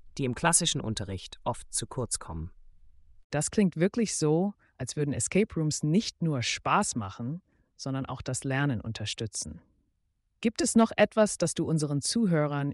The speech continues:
Speaker 2: über Escape Rooms erzählen möchtest?
Speaker 1: Nun, ich kann jedem nur empfehlen, es einmal auszuprobieren, egal ob in der Schule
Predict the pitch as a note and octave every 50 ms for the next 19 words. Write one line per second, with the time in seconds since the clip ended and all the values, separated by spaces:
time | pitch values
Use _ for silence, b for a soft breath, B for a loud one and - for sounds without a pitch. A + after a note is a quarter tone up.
0 | - _ - F3+ F3+ E3 F#3 D#3+ - C3 - - - D#3+ E3+ - - - F3+ E3+
1 | E3+ - - - - - - D3 C#3+ D3 D3 D3 D3 D3 - - F#3+ G3+ - -
2 | - - - _ - D#3+ E3 D#3 G#2+ E2 - - - - - - - - - -
3 | E3 - - D#3+ D3 D3+ D#3 E3+ F#3 F#3 F3+ F3 D#3+ D3+ D3+ - - C3 A#2 G#2+
4 | G#2+ G#2+ G#2 - - A#2+ A#2 G#2+ - A#2 A#2+ - - - - - - - F2+ -
5 | F2+ F2 D#2 D#2 F2 - - - - - - C3+ - C#3+ C3 A#2 F#2 D#2+ D#2+ -
6 | - - - A2 G#2 G2+ - - - E3+ E3+ E3 E3 E3+ E3+